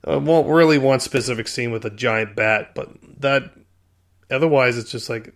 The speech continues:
there's some really good, like, um, really good character study of old Brucey here. Right, b-, you know, before it was really cool, at least in the movies. Unfortunately, we won't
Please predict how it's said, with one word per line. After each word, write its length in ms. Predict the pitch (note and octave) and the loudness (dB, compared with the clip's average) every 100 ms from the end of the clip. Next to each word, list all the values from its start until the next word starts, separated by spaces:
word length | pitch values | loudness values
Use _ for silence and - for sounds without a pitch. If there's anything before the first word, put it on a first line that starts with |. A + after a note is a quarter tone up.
| - | -18
there's 160 | B2+ - | -16 -12
some 160 | A#2 A2+ | -14 -10
really 400 | C3+ D#3 D3+ B2+ | -2 2 2 0
good, 300 | A#2+ A#2+ A#2 | -2 -4 -4
like, 300 | A2 G#2+ A2 | -4 -6 -8
um, 320 | G#2+ G#2 G#2+ _ _ _ _ _ _ _ _ _ _ _ - | -12 -12 -16 _ _ _ _ _ _ _ _ _ _ _ -4
really 240 | C#3+ D3+ A#2+ | 0 2 2
good 260 | B2+ A2 | 0 -2
character 340 | - B2+ A#2 A2+ | -2 -2 -2 -6
study 360 | - A#2 A2 | -4 -4 -2
of 120 | A2 | -4
old 240 | A2+ A2 A2 | -2 -4 -4
Brucey 480 | A2+ A#2 A2+ A2 G#2+ | -4 -4 -4 -6 -6
here. 220 | G#2+ G#2 | -6 -4
Right, 320 | A#2 B2+ B2+ | 0 0 0
b-, 100 | B2 - | -6 -6
you 180 | C#3 | -4
know, 80 | A#2+ | -4
before 460 | A2+ - D3+ C#3 B2 | -6 -4 2 4 2
it 60 | |
was 180 | A#2+ A2 | 0 -6
really 420 | A2 A#2+ A#2+ G#2+ G2 | -8 -4 -4 -4 -8
cool, 520 | - A2+ G#2+ G#2 - | -6 -4 -4 -8 -12
at 120 | A#2 | -10
least 220 | A2 G#2 A2+ | -10 -10 -10
in 100 | G#2+ | -10
the 40 | |
movies. 520 | G#2 A2 G#2 G#2 - - _ _ _ _ _ _ _ _ _ _ _ _ _ _ _ _ _ _ _ _ _ - | -8 -6 -6 -8 -12 -20 _ _ _ _ _ _ _ _ _ _ _ _ _ _ _ _ _ _ _ _ _ -4
Unfortunately, 580 | G3+ F#3+ G#3+ G3+ F#3+ E3+ | -2 6 6 6 4 4
we 140 | D3+ | 4
won't 200 | D3 | 6